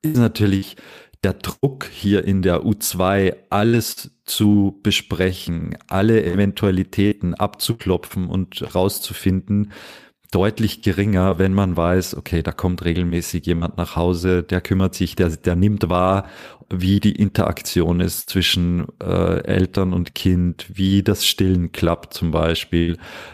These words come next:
ähm, und, und wie das Ganze voranschreitet. Also ich finde, das ist schon ein ganz, ähm, wichtiger Punkt, um eben dann auch zu sehen, wie tief muss ich in die einzelnen Fragen, die du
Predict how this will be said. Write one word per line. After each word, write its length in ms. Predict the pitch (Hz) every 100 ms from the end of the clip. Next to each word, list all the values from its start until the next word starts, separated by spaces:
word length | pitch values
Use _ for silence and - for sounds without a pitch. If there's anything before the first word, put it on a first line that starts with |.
| -
ähm, 460 | - 90 87 87 85 - _
und, 440 | - 95 - - - -
und 440 | 98 - - 85
wie 100 | 95
das 240 | 98 87
Ganze 320 | - 90 - 90
voranschreitet. 840 | 95 76 87 90 - 71 73 - _ - - -
Also 220 | - 90
ich 160 | 92 -
finde, 160 | 98
das 160 | 98 92
ist 120 | -
schon 240 | - 92
ein 40 | 92
ganz, 380 | - 95 - - - - - - -
ähm, 960 | 92 90 90 87 90 - - - 92 -
wichtiger 560 | 101 104 - 117 104 98
Punkt, 640 | - - 110 127 131 - -
um 240 | 131 143
eben 320 | 127 123 123
dann 300 | 117 110 113
auch 360 | - 113 113 - -
zu 180 | - -
sehen, 360 | 95 104 113 101
wie 120 | 120
tief 320 | - 135 135
muss 220 | 117 120
ich 160 | 123 110
in 100 | 117
die 120 | 107
einzelnen 480 | 95 110 - 113 95
Fragen, 360 | - 98 113 107
die 160 | 104
du 280 | 90 120 120